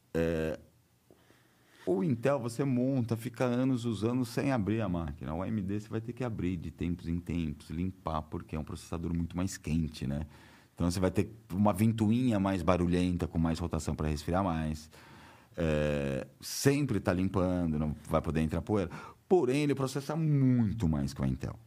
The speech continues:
É, assim, eu gosto muito dos processadores A M D. Ele, assim,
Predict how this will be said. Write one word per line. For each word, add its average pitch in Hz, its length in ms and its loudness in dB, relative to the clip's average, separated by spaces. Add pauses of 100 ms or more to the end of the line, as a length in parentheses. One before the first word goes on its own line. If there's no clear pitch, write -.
(280)
É, 65 200 -4
assim, 62 520 0
eu 82 140 4
gosto 104 440 2
muito 98 360 2
dos 82 100 -4
processadores 80 640 -2
A 76 60 0
M 82 120 2
D. 80 160 -2
Ele, 73 520 0
assim, 82 340 -2